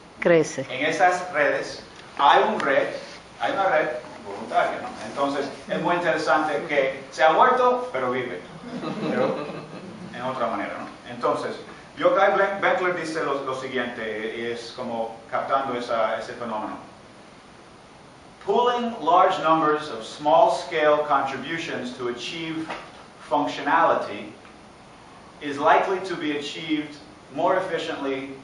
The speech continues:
Speaker 2: through social sharing systems than through market-based systems. It is precisely this form of sharing on a large scale among weakly connected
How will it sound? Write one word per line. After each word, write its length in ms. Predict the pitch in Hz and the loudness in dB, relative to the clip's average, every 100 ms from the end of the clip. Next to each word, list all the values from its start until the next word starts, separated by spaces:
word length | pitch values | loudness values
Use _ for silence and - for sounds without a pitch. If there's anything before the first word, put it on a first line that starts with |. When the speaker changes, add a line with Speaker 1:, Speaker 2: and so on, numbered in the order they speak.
| - - - - - - | -20 -20 -20 -20 -20 -14
Speaker 2:
through 200 | - - | -4 -4
social 460 | - - 175 185 175 | 0 0 2 0 -4
sharing 500 | - 175 165 151 143 | -2 2 2 2 -2
systems 720 | - 196 - 127 123 123 - | -2 -4 -4 -6 -6 -8 -4
than 340 | 131 131 135 | -2 0 -2
through 220 | 127 131 | -4 -2
market-based 760 | 123 123 - 113 - 104 101 - | 2 2 2 -4 -8 -8 -8 -10
systems. 600 | 117 107 - - - - - - - - - - - - - - - - - - | -12 -12 -14 -18 -18 -20 -20 -20 -20 -20 -20 -20 -20 -20 -20 -20 -20 -20 -20 -10
It 100 | 156 | -6
is 180 | 160 160 | -6 -6
precisely 760 | 175 165 202 - - - 208 | -8 -2 4 6 4 2 -2
this 300 | 151 185 - | 0 -2 -2
form 440 | - 170 170 170 170 | -4 2 6 6 2
of 180 | 143 | -2
sharing 500 | - 170 131 117 113 - - - - - - - - - | -4 0 4 4 2 -4 -12 -18 -20 -20 -20 -20 -18 -8
on 100 | 127 | -4
a 60 | 123 | 2
large 340 | 131 156 - | 6 6 4
scale 680 | - - 135 123 120 - - - - - - - - - - 135 | -2 -2 2 4 2 0 -4 -14 -20 -20 -20 -20 -20 -20 -10 -4
among 500 | 143 147 143 135 127 | 4 6 8 6 2
weakly 520 | 190 - 185 190 185 | 0 0 -2 -4 -4
connected 720 | 156 139 151 156 156 151 | -4 2 2 2 -2 -6